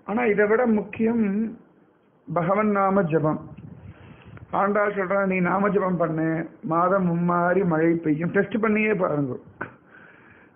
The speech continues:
நிச்சயமா நாம ஜபம் பண்ணா மழை பெய்யும். அதனால ஆண்டாள் சொல்றா, "தீங்கின்றி நாடெல்லாம் திங்கள் மும்மாரி பெய்து, ஓங்கு பெருஞ்சென்னல் ஊடு கயலுகள."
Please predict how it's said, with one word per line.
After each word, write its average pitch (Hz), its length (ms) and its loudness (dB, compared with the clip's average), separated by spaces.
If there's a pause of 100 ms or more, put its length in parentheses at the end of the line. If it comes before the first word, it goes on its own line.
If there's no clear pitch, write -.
(180)
நிச்சயமா 220 400 2
நாம 185 400 2
ஜபம் 160 280 0
பண்ணா 165 240 0
மழை 165 280 2
பெய்யும். 139 360 -4 (880)
அதனால 175 280 2
ஆண்டாள் 180 300 2
சொல்றா, 151 260 0
"தீங்கின்றி 156 800 0 (720)
நாடெல்லாம் 165 920 0
திங்கள் 170 540 2
மும்மாரி 180 720 0
பெய்து, 131 480 -4 (720)
ஓங்கு 196 460 2
பெருஞ்சென்னல் 180 1040 0
ஊடு 180 800 0 (160)
கயலுகள." 147 600 2